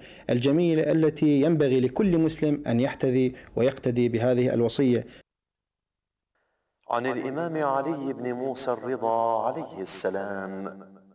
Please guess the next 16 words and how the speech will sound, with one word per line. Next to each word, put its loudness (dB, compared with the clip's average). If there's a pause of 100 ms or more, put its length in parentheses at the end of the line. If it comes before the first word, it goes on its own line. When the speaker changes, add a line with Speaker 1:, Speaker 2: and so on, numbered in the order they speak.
(720)
Speaker 2:
"ليس -2
منا -4 (600)
من -2
لم -4
يأمن -6
جاره -6
بوائقه". -6 (2000)
Speaker 1:
قال 6
فيها 4
عليه 4
السلام: 2
"ليس 4
منا 4
من 2
لم 4
يأمن 0